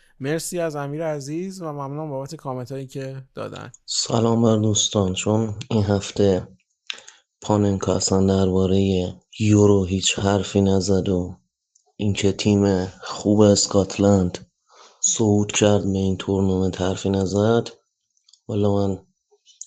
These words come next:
Speaker 2: آسینامو بالا زدم که درباره این تیم حرف بزنم. تیمی که بعد از یورو نود و شش دیگه به یورو صعود نکرده بود و اسکاتلند، یه چیزی که همه می‌دونیم اینه که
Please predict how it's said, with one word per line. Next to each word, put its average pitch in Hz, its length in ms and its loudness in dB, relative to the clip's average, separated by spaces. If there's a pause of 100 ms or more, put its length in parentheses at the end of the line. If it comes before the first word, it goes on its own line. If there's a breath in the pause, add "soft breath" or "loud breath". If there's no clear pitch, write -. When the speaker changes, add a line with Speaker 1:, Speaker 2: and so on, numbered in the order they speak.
(100)
Speaker 2:
آسینامو 98 500 -2
بالا 95 280 2
زدم 98 400 2
که 92 400 0 (520)
درباره 98 400 0
این 95 120 -4
تیم 92 160 -6
حرف 82 340 -8
بزنم. 65 460 -10
تیمی 104 280 -2
که 117 460 2 (200)
بعد 110 260 0
از 101 180 2
یورو 101 340 4
نود 98 360 2
و 95 60 2
شش 120 680 -4 (240)
دیگه 101 460 0
به 104 80 -2
یورو 101 240 4
صعود 98 460 2
نکرده 127 560 4
بود 135 340 0 (760)
و - 40 0
اسکاتلند، 107 600 0
یه 120 200 4
چیزی 117 260 -2
که 117 180 -2
همه 107 320 0
می‌دونیم 101 420 2
اینه 131 180 2
که 135 380 2